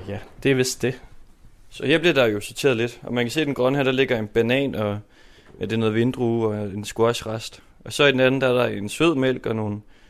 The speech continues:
Speaker 2: det er noget takeaway-bakker. Og det er jo sådan, at vi skal jo i gang med at sortere meget mere, end vi gør nu. Øh, når det ligesom bliver indført, så skal vi til at sortere i, øh, i mad,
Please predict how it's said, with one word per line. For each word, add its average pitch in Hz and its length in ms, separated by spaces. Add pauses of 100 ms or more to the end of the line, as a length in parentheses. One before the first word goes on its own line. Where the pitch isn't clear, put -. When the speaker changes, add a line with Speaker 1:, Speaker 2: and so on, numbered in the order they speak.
(420)
Speaker 2:
det - 60
er 95 40
noget 101 140
takeaway-bakker. 135 840 (200)
Og 120 120
det 127 80
er 131 60
jo 165 100
sådan, 175 260
at 123 180
vi 131 60
skal 127 240
jo 123 300 (160)
i 117 60
gang 160 240
med 156 100
at 120 60
sortere 143 340
meget 120 220
mere, 131 240 (320)
end 117 100
vi 110 60
gør 113 180
nu. 113 180 (160)
Øh, 104 160
når 110 80
det 131 140
ligesom 151 220
bliver 127 160
indført, 127 360
så - 80
skal 139 160
vi 135 60
til 143 140
at 123 100
sortere 127 480
i, 107 200
øh, 101 160 (440)
i 104 340
mad, 113 320